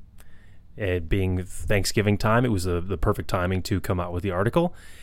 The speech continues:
Uh, I initially read the article when I was on a, on a plane going to Cleveland, Ohio, f-, uh, to do some business,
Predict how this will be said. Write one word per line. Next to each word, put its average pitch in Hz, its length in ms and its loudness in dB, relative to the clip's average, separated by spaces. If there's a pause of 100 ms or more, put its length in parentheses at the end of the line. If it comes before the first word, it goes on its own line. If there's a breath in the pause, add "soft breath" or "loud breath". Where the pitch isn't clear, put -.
(260 loud breath)
Uh, 95 460 8
I 101 280 6 (100)
initially 110 440 4
read 104 260 6
the 110 100 6
article 107 420 6
when 98 160 2
I 95 80 2
was 95 280 2
on 101 280 0
a, 87 300 0
on 92 120 -2
a 90 60 -2
plane 107 500 2 (440 soft breath)
going 95 300 2
to 92 240 0
Cleveland, 101 440 4
Ohio, 98 380 4
f-, - 200 -4
uh, 87 180 -2
to - 140 -6
do 87 120 0
some 95 180 -2
business, 92 400 -4